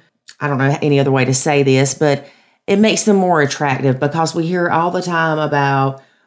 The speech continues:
women not thinking that their significant others are attractive because they won't even stand up to their kid.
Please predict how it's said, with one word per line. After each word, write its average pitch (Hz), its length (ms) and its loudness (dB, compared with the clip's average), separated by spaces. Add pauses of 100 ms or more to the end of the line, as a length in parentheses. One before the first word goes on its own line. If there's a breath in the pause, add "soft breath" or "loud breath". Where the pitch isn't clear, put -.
(100)
women 165 420 2
not 151 300 -2
thinking 147 380 0
that 139 120 -2
their 143 120 0
significant 139 680 -2
others 147 500 0
are 139 240 -2
attractive 160 600 -2
because 151 380 -2
they 156 120 0
won't 151 260 0
even 147 180 -2
stand 147 320 -2
up 135 140 -4
to 139 120 2
their 123 160 -2
kid. 208 560 -4